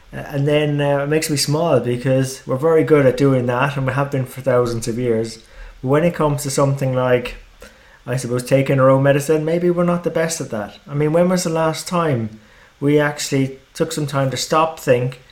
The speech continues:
look at what we do well, and where we could actually do better?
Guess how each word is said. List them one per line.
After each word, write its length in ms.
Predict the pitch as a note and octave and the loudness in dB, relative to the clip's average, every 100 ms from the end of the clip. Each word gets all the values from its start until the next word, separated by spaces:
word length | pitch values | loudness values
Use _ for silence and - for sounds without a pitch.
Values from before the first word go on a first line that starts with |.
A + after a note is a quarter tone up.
| - - - | -20 -20 -2
look 200 | C#3+ C#3+ | 0 4
at 320 | D3 C#3 - - | 4 4 0 -4
what 240 | C#3+ C#3+ D3 | 0 0 2
we 140 | C3+ | 0
do 200 | C#3 C3+ | 4 4
well, 460 | A#2+ A#2 A2+ C#3+ - _ _ _ - | 4 2 0 -2 -10 _ _ _ -6
and 360 | B2+ C3 C3 | -2 0 0
where 200 | C#3 C#3+ | 4 6
we 100 | C#3 | 4
could 200 | C3+ C#3+ | 2 0
actually 460 | C#3+ C#3 D3 C#3+ C#3+ | 0 -2 -2 2 2
do 180 | D3 D3 | 2 0
better? 480 | E3+ F3+ C3+ F#2+ | 0 0 -2 -4